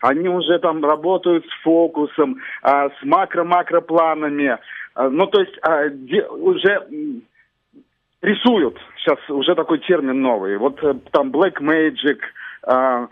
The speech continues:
Red One. Вот что будет дальше? На что будут снимать? И, а, уйдет ли в прошлое телевизионная камера? Я вот вашему молодому, талантливому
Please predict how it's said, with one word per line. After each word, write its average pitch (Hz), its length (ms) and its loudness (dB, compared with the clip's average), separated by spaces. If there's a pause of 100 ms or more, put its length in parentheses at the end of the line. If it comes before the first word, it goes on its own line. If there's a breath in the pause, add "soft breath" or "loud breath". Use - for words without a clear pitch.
(140 loud breath)
Red 160 200 2
One. 143 400 0 (180 soft breath)
Вот 147 140 -4
что 196 140 0
будет 180 220 0
дальше? 120 360 -2 (440)
На 147 200 -2
что 196 240 0
будут 165 360 -4
снимать? 208 380 2 (460 loud breath)
И, 156 380 0
а, 131 580 0 (160)
уйдет 175 500 -2
ли 160 120 0
в - 120 -20
прошлое 170 480 0
телевизионная 151 600 -2
камера? 123 360 -2
Я 127 140 2
вот 135 160 -2
вашему 135 480 -2 (260 loud breath)
молодому, 147 460 0
талантливому 135 840 -2